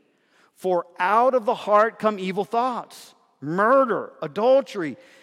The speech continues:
sexual morality, theft, false witness, slander." You know, there have been moments in ministry where I, I have met, I have counseled couples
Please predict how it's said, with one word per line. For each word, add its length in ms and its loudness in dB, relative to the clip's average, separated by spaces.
sexual 480 -2
morality, 540 2
theft, 500 -2
false 320 0
witness, 360 -8
slander." 800 -4
You 100 -4
know, 120 0
there 180 2
have 100 2
been 160 -2
moments 400 -2
in 140 -4
ministry 420 -4
where 300 -6
I, 280 -2
I 20 2
have 340 -2
met, 320 0
I 120 -4
have 160 -6
counseled 600 -6
couples 560 -2